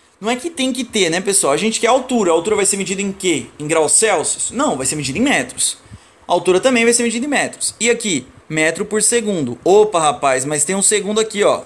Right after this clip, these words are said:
Então, vezes segundo. E aqui? Aqui vai ser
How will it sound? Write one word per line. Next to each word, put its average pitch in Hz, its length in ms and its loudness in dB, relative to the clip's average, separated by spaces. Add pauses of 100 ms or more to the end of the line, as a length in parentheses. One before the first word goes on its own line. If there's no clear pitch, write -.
Então, 165 160 -4
vezes 160 360 -2
segundo. 185 540 0 (340)
E 214 100 2
aqui? 214 400 -2 (1500)
Aqui 151 440 -2
vai 165 220 2
ser 220 640 2